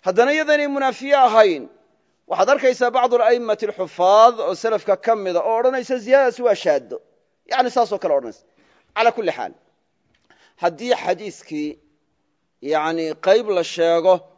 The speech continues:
qaybna la xadfo, waxaa markaa dhici karta hadhow raawiga wada dhammaystiray in la yidhaahdo qaacidada culammada qaarkood oo xufaaddii salafka ka miday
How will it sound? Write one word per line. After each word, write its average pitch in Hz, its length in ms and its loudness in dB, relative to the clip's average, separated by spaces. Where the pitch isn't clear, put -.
qaybna 226 440 2
la 156 160 0
xadfo, 147 500 -4
waxaa - 220 0
markaa 262 320 -2
dhici 262 240 -2
karta 233 420 -4
hadhow 247 380 2
raawiga 247 480 6
wada 220 260 2
dhammaystiray 185 800 -2
in 302 120 0
la 277 80 6
yidhaahdo 202 560 2
qaacidada 220 600 4
culammada 208 420 2
qaarkood 190 840 0
oo 160 220 -2
xufaaddii 185 840 0
salafka 214 540 -6
ka - 220 -4
miday 156 400 -10